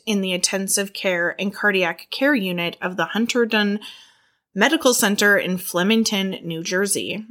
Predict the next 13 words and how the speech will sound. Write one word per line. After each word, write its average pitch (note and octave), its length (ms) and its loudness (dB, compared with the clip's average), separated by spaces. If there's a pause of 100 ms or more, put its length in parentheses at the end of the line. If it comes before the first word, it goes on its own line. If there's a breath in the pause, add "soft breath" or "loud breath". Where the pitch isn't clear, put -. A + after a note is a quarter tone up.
(100)
He G3 220 -2
claimed G#3+ 380 0
that B3 160 0
he A#3 120 2
did G3 140 -2
not D#3+ 400 2
harm G#3+ 260 2
anyone G3 420 2
during F#3+ 280 0
the F3 60 -6
first - 440 -2
two G#3+ 140 2
years, E3 520 0